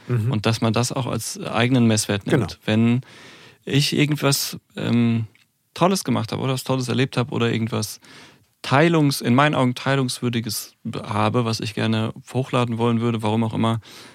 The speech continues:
Speaker 2: oder es kann auch irgendwas Witziges sein,
Speaker 1: Mhm.
Speaker 2: dann mache ich das und scrolle aber irgendwie auch durch diesen Instagram-Feed durch und merke, wie, ähm, wie das Gefühl, was ich hatte, abnimmt.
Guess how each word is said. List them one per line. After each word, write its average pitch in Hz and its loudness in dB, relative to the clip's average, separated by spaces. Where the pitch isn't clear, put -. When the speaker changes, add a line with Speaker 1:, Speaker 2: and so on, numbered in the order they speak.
Speaker 2:
oder 104 -2
es 98 -2
kann 113 -2
auch - -4
irgendwas 98 -4
Witziges - -8
sein, 95 -2
Speaker 1:
Mhm. 123 -4
Speaker 2:
dann 123 4
mache 156 4
ich 175 -2
das - -2
und 127 4
scrolle 139 2
aber 131 2
irgendwie 123 0
auch 131 0
durch 123 -2
diesen 113 2
Instagram-Feed 120 -2
durch 135 0
und 120 0
merke, 175 2
wie, 151 -2
ähm, 120 4
wie 123 2
das 113 2
Gefühl, 165 2
was 123 0
ich 120 -6
hatte, 135 0
abnimmt. - -4